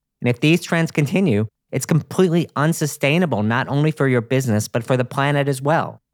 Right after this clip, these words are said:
Olive is here to help. Olive offers brands and retailers over fifty percent off on return shipping expenses while offering customers sustainable, waste-free packaging and delivery.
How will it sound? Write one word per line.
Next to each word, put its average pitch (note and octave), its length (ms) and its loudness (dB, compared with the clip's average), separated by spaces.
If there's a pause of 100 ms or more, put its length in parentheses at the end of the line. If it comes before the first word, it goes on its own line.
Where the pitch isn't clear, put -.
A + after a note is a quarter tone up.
(280)
Olive G3 300 2
is G#3 100 -2
here G3+ 160 2
to G3 80 2
help. F3 320 0 (420)
Olive B3+ 320 0
offers E3 280 -2
brands D3+ 340 0
and C3+ 160 0
retailers C#3+ 560 0 (140)
over C3 200 2
fifty D#3+ 420 0
percent D#3 400 -2
off C3+ 300 0
on B2+ 120 -2
return C#3 480 0
shipping D#3 420 -2
expenses G2 560 -4 (240)
while A#2+ 140 0
offering C3+ 360 0
customers D#3 560 -2
sustainable, D#3 920 0
waste-free D3 540 0
packaging C3+ 680 -2
and A#2+ 100 0
delivery. B2 560 0